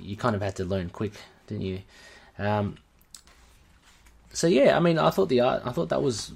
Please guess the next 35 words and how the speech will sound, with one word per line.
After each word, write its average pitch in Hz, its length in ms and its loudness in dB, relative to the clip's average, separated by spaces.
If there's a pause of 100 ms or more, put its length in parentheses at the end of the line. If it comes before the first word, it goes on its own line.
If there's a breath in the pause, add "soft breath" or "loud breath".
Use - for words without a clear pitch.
(140)
pretty 135 200 -2
cool. 127 180 0
I 131 60 2
mean, 135 160 4
again, 127 280 4
Moon 123 140 4
Knight 107 140 2
looked 107 180 -8
really, 107 480 0
really 104 260 -4
good, 104 420 2 (560 loud breath)
uh, - 280 -4
as 107 180 -4
usual. 113 580 2
Uh, 101 340 -2
you're 110 240 2
right, 107 380 4
the, 110 200 -4
the, 113 420 0
the 110 200 -4
body 123 360 2
movements. 139 680 0
I 127 40 -4
mean, 110 140 -2
Sienkiewicz 110 580 -6 (220)
has 107 160 -6
really 123 180 4
got 104 140 0
a, 92 120 -4 (120)
a, 95 200 -4
a 92 100 -6
top - 280 -8
handle 98 400 -4
on 95 140 -2
that. 107 240 -4